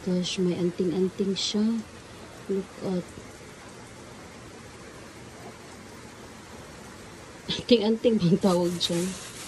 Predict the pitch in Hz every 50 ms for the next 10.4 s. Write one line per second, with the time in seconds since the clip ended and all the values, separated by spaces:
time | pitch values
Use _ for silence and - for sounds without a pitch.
0 | - - - - - - - - - - - - - - 202 190 - - - 185
1 | - - - 202 - 202 185 185 185 185 185 196 190 190 175 190 190 196 208 -
2 | - 185 185 185 185 185 185 185 185 180 185 190 202 208 220 214 - 185 185 180
3 | 180 180 180 185 180 180 175 170 165 165 165 170 165 - - - - - - -
4 | - - - - - - - - 214 202 196 196 196 - - 240 254 247 - 269
5 | 254 247 247 233 220 220 220 214 202 190 180 202 196 202 202 196 202 202 196 202
6 | 190 - 196 180 170 170 190 180 175 170 170 165 170 170 165 - - - - -
7 | - - - - - - - - - - - - - - - - - - - 185
8 | 180 175 170 165 165 165 165 160 - - - 190 180 175 175 170 - - - 175
9 | 170 165 160 - - - - - - - 226 220 - 233 202 196 214 208 - -
10 | 196 185 180 180 175 175 175